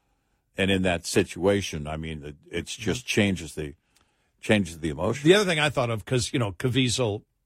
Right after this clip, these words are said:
Speaker 2: you know, in, um, Passion of Christ was just great.
Speaker 1: Oh, yeah.
Speaker 2: But
Speaker 1: Yeah.
Speaker 2: that's such a unique role. So you could sit there and say, "Well,
Speaker 1: Yeah,
Speaker 2: uh, that's a
Speaker 1: right.
Speaker 2: unique role."
Speaker 1: Right.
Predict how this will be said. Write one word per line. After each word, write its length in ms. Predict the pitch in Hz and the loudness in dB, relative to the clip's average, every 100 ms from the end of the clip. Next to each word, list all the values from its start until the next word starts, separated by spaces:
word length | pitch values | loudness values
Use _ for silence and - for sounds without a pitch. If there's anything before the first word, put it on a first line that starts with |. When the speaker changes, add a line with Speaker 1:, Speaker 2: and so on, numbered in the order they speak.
| _ | _
Speaker 2:
you 80 | 110 | -14
know, 180 | 92 - | -14 -10
in, 260 | 120 107 101 | -6 -6 -6
um, 300 | 92 90 85 _ _ _ _ - | -10 -10 -16 _ _ _ _ -2
Passion 360 | 131 110 - | 2 2 -2
of 60 | 92 | -10
Christ 380 | - 104 85 - | -4 -4 -4 -10
was 80 | 104 | -12
just 220 | 101 - | -10 -10
great. 380 | 107 95 98 - | -6 -6 -6 -6
Speaker 1:
Oh, 200 | - 87 | 0 2
yeah. 220 | 76 73 71 | 2 -4 4
Speaker 2:
But 140 | 160 | 6
Speaker 1:
Yeah. 60 | 139 | 8
Speaker 2:
that's 200 | 180 147 | 6 4
such 180 | 185 147 | 0 -2
a 60 | |
unique 340 | 143 135 135 110 | -2 0 0 0
role. 400 | 123 131 87 101 | 4 4 2 -8
So 160 | - 117 | -8 -4
you 100 | 113 | -2
could 160 | 117 | -4
sit 180 | - - | -2 -2
there 100 | 117 | -2
and 80 | 110 | -4
say, 100 | - | -4
"Well, 220 | 113 151 | 2 6
Speaker 1:
Yeah, 140 | 135 127 | 6 6
Speaker 2:
uh, 60 | 120 | 0
that's 260 | 135 123 | 0 -2
a 60 | 123 | -2
Speaker 1:
right. 80 | 117 | -2
Speaker 2:
unique 260 | 117 110 107 | 0 -2 0
role." 300 | 123 113 - - | 2 0 -2 -12
Speaker 1:
Right. 180 | 67 | -14